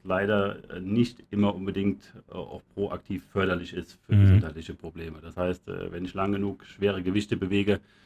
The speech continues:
Speaker 1: treten irgendwann Blessuren auf, die vielleicht mit moderateren oder leichteren Gewichten nicht so gekommen wären.
Speaker 2: Würdest du dann aber jedem abraten, sowas zu machen, wie du gemacht hast?
Speaker 1: Äh, ich muss sagen, dass ich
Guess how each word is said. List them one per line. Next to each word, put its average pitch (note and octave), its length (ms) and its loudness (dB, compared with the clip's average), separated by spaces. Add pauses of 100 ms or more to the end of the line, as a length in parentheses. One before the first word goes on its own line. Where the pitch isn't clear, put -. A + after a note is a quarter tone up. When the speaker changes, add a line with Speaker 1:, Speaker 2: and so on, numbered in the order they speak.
(220)
Speaker 1:
treten G#2+ 300 -2
irgendwann G2+ 340 2
Blessuren G#2 500 -6
auf, F#2 260 -2 (260)
die F#2 120 -6
vielleicht F2+ 440 -6
mit F2+ 180 -10
moderateren F#2+ 800 -4
oder E2+ 160 -6
leichteren F#2 520 -2
Gewichten E2+ 840 -8
nicht G2 300 -2
so E2+ 100 -10
gekommen C#2+ 500 -18
wären. C#2 160 -20 (920)
Speaker 2:
Würdest C3 360 4
du C3+ 60 2
dann B2+ 140 2
aber A#2 240 2
jedem B2 280 2
abraten, A#2 540 2
sowas G2 300 2
zu - 100 0
machen, A#2 320 4
wie F2+ 80 0
du F2 100 0
gemacht E2+ 380 2
hast? D#2 240 -6 (1040)
Speaker 1:
Äh, G2 100 -6
ich F2+ 100 -8
muss G#2 160 2
sagen, G#2+ 200 4
dass G2+ 160 2
ich - 160 -14